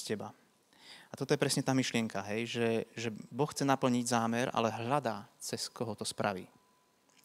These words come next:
Hľadá, cez koho to spraví. Otázka, bratia a sestry, a ak dávate teraz pozor, je, že či ty budeš súčasťou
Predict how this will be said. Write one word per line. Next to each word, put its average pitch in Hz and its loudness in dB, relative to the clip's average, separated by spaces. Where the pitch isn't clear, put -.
Hľadá, 139 6
cez - 0
koho 120 -2
to 113 -6
spraví. 113 -4
Otázka, 156 10
bratia 131 6
a 120 0
sestry, 131 0
a 113 -4
ak 135 -12
dávate 120 4
teraz 113 2
pozor, 117 0
je, 117 2
že - -4
či - -4
ty - -4
budeš 127 2
súčasťou 113 -2